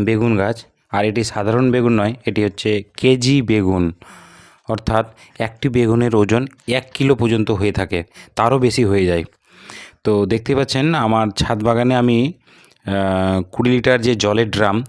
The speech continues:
সেই জলের ড্রামে আমি এটি, আহ, প্রতিস্থাপন করেছিলাম এবং খুব ভালো ফলন পেয়েছি,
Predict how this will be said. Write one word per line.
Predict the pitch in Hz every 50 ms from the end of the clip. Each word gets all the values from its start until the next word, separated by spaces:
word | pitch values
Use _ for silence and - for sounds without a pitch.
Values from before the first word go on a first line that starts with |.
| -
সেই | - - - 117 107
জলের | 95 104 107 110 104 98
ড্রামে | 95 110 110 110 113 117
আমি | 113 113 113 110
এটি, | 98 101 104 104 104 - - - - - - - _ _ -
আহ, | 95 95 95 95
প্রতিস্থাপন | - 127 - - 117 110 - - 117 117 117 123 113
করেছিলাম | - 113 120 107 113 107 98 98 110 110
এবং | 104 98 101 101 101 - -
খুব | - - 113 92 87
ভালো | - 98 101 107 113 104
ফলন | - - 110 107 110 113 110 110
পেয়েছি, | 104 - 110 110 110 - - 104 107 117